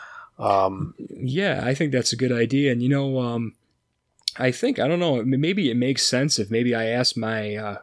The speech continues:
Speaker 2: my subtopic question first, and we can focus on the re-, the rest of the episode on, uh, on the bulk of the topic.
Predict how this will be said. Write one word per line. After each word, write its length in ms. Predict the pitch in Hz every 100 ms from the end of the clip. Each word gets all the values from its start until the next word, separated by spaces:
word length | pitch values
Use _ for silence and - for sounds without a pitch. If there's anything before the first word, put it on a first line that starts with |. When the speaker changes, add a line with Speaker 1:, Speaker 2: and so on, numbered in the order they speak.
| -
Speaker 2:
my 140 | 110
subtopic 680 | 107 - 117 120 135 131 113
question 460 | - 131 - 113 101
first, 400 | - 135 - 101
and 80 | 101
we 100 | 101
can 120 | 98
focus 420 | - 117 120 -
on 160 | 120 110
the 80 |
re-, 180 | 104 107
the 140 | 104 107
rest 260 | 139 -
of 60 | 113
the 160 | 113
episode 500 | 123 120 - 131 131
on, 380 | 117 110 110 113
uh, 300 | 110 107 104 - _ _ _ -
on 140 | 113
the 80 | 107
bulk 300 | 104 107 123
of 80 | 131
the 60 |
topic. 520 | - 131 139 - -